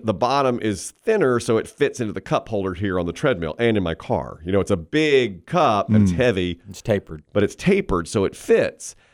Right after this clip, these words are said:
Speaker 1: And I said, uh, "They'll never
Speaker 2: <laughs>
Speaker 1: make it." Because why? Yeti owns
Speaker 2: They're
Speaker 1: the
Speaker 2: top of
Speaker 1: market.
Speaker 2: the mountain.
Speaker 1: I said, "Forget it." I said, "You'll never hear of that brand again." Well, since then,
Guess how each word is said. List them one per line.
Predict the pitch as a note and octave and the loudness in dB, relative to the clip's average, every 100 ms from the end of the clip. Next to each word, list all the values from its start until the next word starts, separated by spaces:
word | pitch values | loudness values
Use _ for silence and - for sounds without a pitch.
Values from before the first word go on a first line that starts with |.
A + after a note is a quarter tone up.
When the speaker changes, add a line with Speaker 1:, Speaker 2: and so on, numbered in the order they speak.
| - - | -14 -2
Speaker 1:
And | B2+ B2 | 0 2
I | B2+ | 0
said, | A#2+ B2+ G#2 E2+ | 0 2 2 2
uh, | F#2+ F2 D2+ - - _ _ _ _ _ _ - | 0 0 -2 -6 -20 _ _ _ _ _ _ -6
"They'll | D2 E2 | 0 0
never | E2 E2+ D2 C#2 B1+ C2+ - | 2 0 0 -2 -2 -6 -8
Speaker 2:
<laughs> | - - - - - - - - - | -10 -10 -14 -16 -18 -20 -16 -12 -6
Speaker 1:
make | - D2 - | -2 -2 -2
it." | - - - - - | -10 -10 -12 -14 -2
Because | F#2 - F#2 - | -2 2 0 2
why? | F#2 D#2 D2 _ _ _ - | 2 2 -2 _ _ _ -10
Yeti | D2+ D2 D2+ D#2 C2 B1+ - | -2 0 0 -4 -8 -12 -8
owns | E2 D#2 C#2+ C2+ | -2 0 0 -6
Speaker 2:
They're | - | -6
Speaker 1:
the | D2 | -4
Speaker 2:
top | |
of | C#2+ F#2+ B2 | 0 0 0
Speaker 1:
market. | |
Speaker 2:
the | G#2+ | 0
mountain. | F2 - - | 0 -2 -6
Speaker 1:
I | G#2 | -6
said, | G#2 A2+ D2+ | -2 -2 -2
"Forget | F#2+ F2 C3 E3+ | -8 -2 0 0
it." | - | 0
I | F2+ | -2
said, | F2 G#2+ | 0 -2
"You'll | F#2+ G2+ | 0 0
never | G#2 A2 A2 A#2 | 2 2 2 0
hear | G2+ F#2 F#2 | 0 0 0
of | D#2+ | 0
that | F2 C#2+ | -2 -2
brand | D#2 D#2 D2+ D2 C#2 | -2 0 0 -4 -6
again." | F2 F#2 E2 C2+ _ - - | -2 0 0 -2 _ -16 -6
Well, | F2+ | -2
since | E3+ F3 - | -2 -2 -4
then, | F#2+ D#2+ D#2 | -4 -4 -6